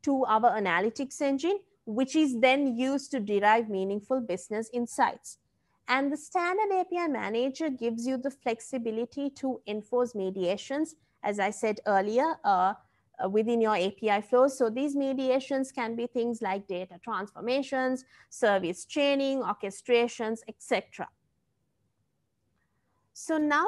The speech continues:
let's go on to the key manager. So as we discussed earlier, key manager is the identity provider for A P I manager. So what this would do is ideally this would act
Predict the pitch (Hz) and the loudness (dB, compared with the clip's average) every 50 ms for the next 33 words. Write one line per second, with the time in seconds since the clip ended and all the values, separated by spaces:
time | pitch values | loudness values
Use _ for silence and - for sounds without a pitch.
0 | 480 480 415 403 392 - 262 - 269 277 277 277 262 247 254 269 285 277 - - | 4 4 4 4 2 0 -2 2 4 4 6 6 6 6 6 4 2 -2 -4 -4
1 | 285 254 262 269 262 262 269 - - 185 190 220 233 240 254 262 277 294 311 302 | -2 -2 -2 -2 -2 -6 -6 -6 -4 -2 -2 0 0 0 0 -2 -2 -4 -4 -4
2 | - 403 427 - - - 262 247 240 240 - - - 254 285 285 285 330 330 269 | -4 -4 -4 -4 -4 -2 -2 0 -2 -2 -4 -4 -2 -2 -2 -2 -2 -4 -4 -4
3 | 269 262 - - - 285 277 285 - - - - 247 254 262 277 277 294 302 302 | -4 -6 -8 -6 -6 -4 -4 -4 -6 -6 -2 2 2 4 4 2 2 0 -2 -2
4 | 302 - 294 294 294 285 269 262 269 262 269 277 262 269 294 262 - 226 233 247 | -4 -6 -6 -4 -4 -4 -4 -2 -2 -2 -4 -4 -4 -4 -6 -6 -4 -4 -4 -2
5 | 262 262 240 - 254 - - 196 196 202 202 226 226 233 247 240 262 247 - 226 | -2 -4 -4 -6 -6 -2 0 0 0 0 0 -4 -4 -6 -6 -8 -8 -8 -8 -6
6 | 202 202 196 202 208 214 240 247 240 240 214 180 196 214 _ - 226 220 220 208 | -4 -2 -2 -2 -2 -2 -4 -4 -4 -6 -6 -6 -6 -8 _ -8 -8 -6 -6 -6
7 | 190 196 208 220 247 262 262 339 415 - - _ _ _ _ _ - - - 294 | -6 -4 -4 -4 -4 -4 -4 -4 -6 -6 -8 _ _ _ _ _ -10 -4 -2 -2
8 | 277 240 262 269 320 349 - - 427 453 440 - - 453 415 262 240 262 269 294 | 2 4 6 6 6 6 4 4 4 4 4 6 6 6 6 6 4 2 2 2
9 | 302 320 359 349 349 - - 226 240 254 254 277 294 302 302 320 269 226 240 262 | 2 2 0 0 0 2 4 4 4 4 2 2 2 2 2 0 0 0 0 -2
10 | 262 - - 320 339 285 - - 202 214 - - _ - | -2 -2 -2 -2 -2 -2 0 2 2 2 2 0 _ -18